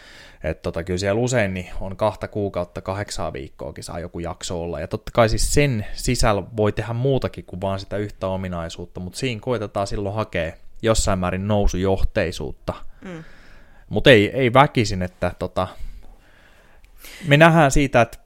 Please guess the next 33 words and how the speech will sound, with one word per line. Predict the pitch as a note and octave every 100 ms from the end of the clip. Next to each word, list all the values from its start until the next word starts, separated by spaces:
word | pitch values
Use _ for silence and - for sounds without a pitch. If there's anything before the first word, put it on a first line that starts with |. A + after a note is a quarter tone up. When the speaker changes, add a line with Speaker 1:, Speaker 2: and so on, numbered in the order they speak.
| -
Speaker 1:
parantuuko | D#3 E3+ B2+ A2 G2+ G2+
se | F#2+ G2+
suoritus, | - G#2+ G2 F2+ F2 -
kun | - -
taas | A2+ G#2
kerran | A2+ G#2+
kun | A2
tehdään | - D3+ D3 C#3+ G2+ F#2 -
tietyissä | A#2 G#2+ - F#2 - -
raameissa | A#2 G#2+ G2 F2 E2 -
viikosta | G2 G2 F#2 - -
toiseen | G2 F#2 F#2 E2
ne | E2
treenit | - A2 G2 F2 E2+ -
ja | E2+ E2+ -
on | -
olettamus, | G#2 A2+ A2 - - E2+ F2
että | - -
täällä | F#2 F2
pitäisi | F2+ E2+ -
pystyä | F2 - F2 E2+ -
suoriutumaan | - F#2+ F2+ - F2+
näin | F#2+ G2+ F#2
ja |
näin | F2+ A#2+ A#2
ja | G2+
on | F2+
mennyt | F#2 F#2+ F2+
viime | F2+ F#2+ F2
viikolla | E2 E2+ E2 F2
näin | F2+ F2+
ja | E2+
näin. | F2+ E2+ D2